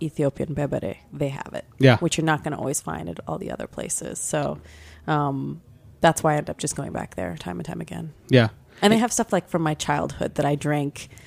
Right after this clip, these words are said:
Speaker 1: you know, growing up when I used to visit my family overseas, like this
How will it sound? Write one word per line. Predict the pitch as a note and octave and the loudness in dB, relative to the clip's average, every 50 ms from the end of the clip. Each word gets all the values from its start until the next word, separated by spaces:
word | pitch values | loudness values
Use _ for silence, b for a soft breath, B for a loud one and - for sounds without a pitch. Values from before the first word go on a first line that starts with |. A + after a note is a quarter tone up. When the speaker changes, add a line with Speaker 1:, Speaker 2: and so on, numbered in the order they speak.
| b b b b b | b b b b b
Speaker 1:
you | D#3+ D3+ | 0 2
know, | C#3+ C#3+ | 2 2
growing | C3 F3 E3+ D#3+ D#3 D#3 | 4 6 6 6 6 6
up | D#3 D3+ - - | 4 2 2 0
when | E3 D#3 | -2 -2
I | D3 | -2
used | C#3+ C#3+ - | -2 -4 -4
to | - D3+ | -4 -2
visit | C#3+ D#3 C#3+ D3 | 0 0 0 0
my | - D3+ | -2 -4
family | C#3+ - D3+ D3 D3 - | -4 -2 -2 -2 -2 0
overseas, | - D3 C#3 - D3 - - - D3+ D3 C#3 C3+ C3+ C3+ C#3 - | 0 -2 0 -2 -2 0 0 0 2 0 0 0 -2 -4 -4 -4
like | - C#3 C3+ - | -4 -6 -6 -4
this | - C#3+ C#3 - - - - | -4 -2 0 0 0 0 0